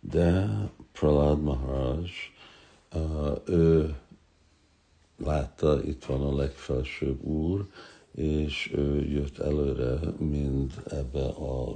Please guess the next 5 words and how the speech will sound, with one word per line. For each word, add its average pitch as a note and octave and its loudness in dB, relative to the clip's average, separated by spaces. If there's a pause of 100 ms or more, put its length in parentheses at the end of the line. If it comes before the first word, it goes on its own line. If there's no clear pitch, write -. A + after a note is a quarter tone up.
(100)
Dasya, C#2 -6 (500)
á, D2 -4 (160)
vagy, B1 -6
ö, D2 -2
szolgálat B1+ 0